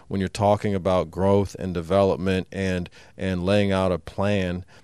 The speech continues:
and that being the next step, you have to have a winning record.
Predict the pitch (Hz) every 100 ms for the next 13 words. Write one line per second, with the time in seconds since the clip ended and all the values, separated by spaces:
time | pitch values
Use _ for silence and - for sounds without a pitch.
0 | - - 92 90 87 - 87 101 98 87
1 | 101 95 95 92 - - 110 98 - 92
2 | 95 98 92 98 90 90 90 85 82 101
3 | 101 92 90 90 95 90 85 73 67